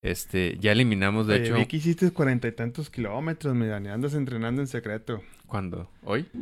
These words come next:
Speaker 2: No, me salió en el Relief, en el Relief, hace poquito.
Speaker 1: Ah, pues,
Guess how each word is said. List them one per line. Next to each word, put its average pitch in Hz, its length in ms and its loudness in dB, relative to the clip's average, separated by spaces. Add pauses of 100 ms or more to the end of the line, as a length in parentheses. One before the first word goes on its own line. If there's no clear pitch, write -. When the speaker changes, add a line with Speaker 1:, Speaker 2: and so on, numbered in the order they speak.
(280)
Speaker 2:
No, 127 240 -4
me 151 100 -2
salió 123 260 -2
en 131 120 2
el 135 180 0
Relief, 123 480 0 (360)
en 117 80 -8
el 117 100 -6
Relief, 120 400 -4 (340)
hace 120 160 -6
poquito. 123 480 -6 (380)
Speaker 1:
Ah, 104 340 4 (160)
pues, - 460 0